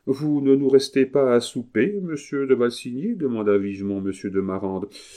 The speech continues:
Impossible, monsieur, et j'en suis au regret. » « Comment cela ? » « Ma nuit n'est pas finie, et je vais l'achever à la cour d'assises. » « À la cour d'assises,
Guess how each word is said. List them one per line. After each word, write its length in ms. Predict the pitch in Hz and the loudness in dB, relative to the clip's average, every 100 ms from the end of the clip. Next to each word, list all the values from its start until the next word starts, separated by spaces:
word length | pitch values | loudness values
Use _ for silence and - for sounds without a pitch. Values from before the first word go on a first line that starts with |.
| - - | -20 -4
Impossible, 540 | 156 147 139 - 104 101 | 0 2 2 0 0 2
monsieur, 480 | 101 101 - 104 107 | 0 -2 -4 -4 -2
et 40 | |
j'en 200 | 104 110 | -2 -6
suis 380 | 107 - 117 107 | -6 -8 -6 0
au 100 | 113 | 2
regret. » « 540 | 120 110 101 98 98 - _ _ _ _ | 2 2 2 2 0 -10 _ _ _ _
Comment 240 | 104 104 95 | -6 -4 -6
cela ? » « 560 | - 101 90 87 - _ _ _ _ _ | -6 -4 -4 -6 -12 _ _ _ _ _
Ma 200 | - 131 | -4 -2
nuit 440 | 131 143 151 143 135 | 0 -2 -2 -2 0
n'est 240 | 131 127 123 | 2 2 2
pas 160 | 127 | -2
finie, 580 | - 120 135 110 95 90 | -4 -4 -2 -2 -2 -2
et 80 | 104 | -2
je 140 | 101 | -2
vais 180 | 101 110 | -4 -2
l'achever 540 | 104 - - 104 120 - 104 | -2 -2 -2 0 0 -2 -8
à 80 | 101 | -4
la 100 | 98 | -4
cour 200 | 113 101 | -2 0
d'assises. » « 640 | 104 - 107 92 82 - _ _ _ _ _ | 2 0 -6 -8 -10 -16 _ _ _ _ _
À 100 | 87 | -10
la 100 | 71 | -10
cour 220 | - 80 | -8 -6
d'assises, 480 | 82 82 123 180 180 | -4 -4 -4 -4 -6